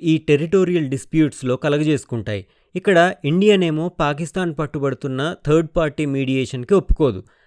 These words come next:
రెండు దేశాలే చర్చల ద్వారా సాల్వ్ చేసుకోవాలని చెప్పి ఇండియా డిమాండ్ చేస్తుంది. ఈ చర్చలకి పాకిస్తాన్ ఒప్పుకోదు. పోనీ ఐసీజే లాంటి ఇంటర్నేషనల్ లీగల్ ఫోరమ్స్ ముందుకి కశ్మీర్ సమస్యను తీసుకెళ్దామంటే దీనికి రెండు పార్టీస్ కన్సెంట్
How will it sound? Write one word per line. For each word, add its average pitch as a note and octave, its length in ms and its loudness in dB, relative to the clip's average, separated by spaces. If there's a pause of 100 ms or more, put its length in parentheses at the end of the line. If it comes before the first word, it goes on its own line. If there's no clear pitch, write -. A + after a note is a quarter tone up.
(120)
రెండు D#3+ 260 2
దేశాలే E3 480 4
చర్చల D#3 400 -4
ద్వారా C#3 360 0
సాల్వ్ C#3+ 360 -2
చేసుకోవాలని B2+ 640 -4
చెప్పి C#3+ 300 -4 (160)
ఇండియా F3 340 6
డిమాండ్ B2+ 360 0
చేస్తుంది. G2+ 440 -10 (380)
ఈ E3+ 140 2
చర్చలకి F#3+ 640 -2
పాకిస్తాన్ C3+ 520 -4
ఒప్పుకోదు. G2+ 460 -8 (440)
పోనీ F#3+ 220 4 (400)
ఐసీజే F#3+ 500 2
లాంటి E3 340 0 (160)
ఇంటర్నేషనల్ E3+ 680 -2
లీగల్ D3 300 2
ఫోరమ్స్ C#3+ 500 -2
ముందుకి C3 460 -4
కశ్మీర్ E3+ 440 -2
సమస్యను D#3 400 -4
తీసుకెళ్దామంటే A#2 840 -4 (420)
దీనికి F3+ 340 2
రెండు B2+ 280 0
పార్టీస్ F3+ 500 -2
కన్సెంట్ D#3+ 460 -4